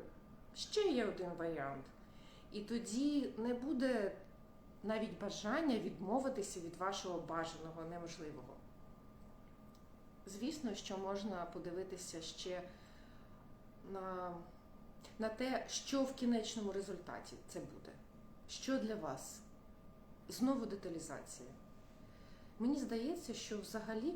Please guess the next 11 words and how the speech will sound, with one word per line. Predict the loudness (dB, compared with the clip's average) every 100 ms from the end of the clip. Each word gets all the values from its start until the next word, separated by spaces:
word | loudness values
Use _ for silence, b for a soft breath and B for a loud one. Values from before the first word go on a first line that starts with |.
| 2
коли | 4
ми | 6 6
дивимося | 6 4 4 4 2 0 0
на | 2
якісь, | 2 2 0 0 0 -2
е, | -2 0 -2
такі | -4 -2 0
речі, | 2 2 0 0
які | 0 0 2 4 4 B B B
спочатку | -8 -4 -2 2 2 2 2
незрозумілі, | 4 4 2 -4 -4 0 2 4 4 4 4 2 2 0